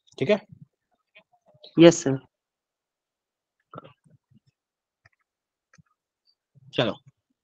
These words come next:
Speaker 1: तो पहले वाले पे कर देता हूं मैं numbering, वन, टू, थ्री, फ़ोर, फ़ाइव, सिक्स, सेवन।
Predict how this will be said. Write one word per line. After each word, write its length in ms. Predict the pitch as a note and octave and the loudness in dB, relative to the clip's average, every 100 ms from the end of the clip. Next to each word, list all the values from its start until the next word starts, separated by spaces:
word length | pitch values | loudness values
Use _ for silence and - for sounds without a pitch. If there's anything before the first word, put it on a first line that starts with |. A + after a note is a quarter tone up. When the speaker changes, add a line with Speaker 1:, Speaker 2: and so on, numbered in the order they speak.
| _ - - _ _ _ - | _ -20 -20 _ _ _ -12
Speaker 1:
तो 60 | C3+ | -6
पहले 260 | B2+ C3 D3+ | 0 2 4
वाले 160 | D3+ | 4
पे 100 | D#3 | 2
कर 140 | D3 C#3+ | -2 0
देता 200 | C#3+ D3 | 0 0
हूं 80 | |
मैं 120 | D3+ D3+ | 0 2
numbering, 440 | C#3+ C#3+ D3+ G3+ - _ - - - _ _ _ - - - | 2 2 2 -2 -6 _ -20 -20 -20 _ _ _ -20 -20 -20
वन, 640 | A2+ G2+ G#2 A2 A#2+ C3+ E3 D3+ _ _ _ - - - | -12 -6 -2 -2 -2 -4 -6 -10 _ _ _ -20 -20 -12
टू, 480 | A2 G#2 G#2+ B2+ D3+ - - _ - - - | -10 -6 -6 -6 -8 -18 -20 _ -20 -20 -20
थ्री, 520 | - G2 G2 G2+ A#2 C3+ - - _ _ _ | -12 -6 -4 -4 -6 -8 -16 -20 _ _ _
फ़ोर, 500 | F#2 F#2 F#2+ G#2+ C#3 - - - - - _ _ | -8 -6 -4 -4 -6 -10 -20 -20 -20 -20 _ _
फ़ाइव, 380 | F2+ F2+ G#2 C3+ - _ - _ - - - - | -10 -6 -6 -8 -12 _ -20 _ -20 -20 -20 -20
सिक्स, 560 | - - G#2 A2 C3+ - - - | -20 -4 0 0 0 -8 -20 -20
सेवन। 380 | - F#2 E2+ | -8 -6 -6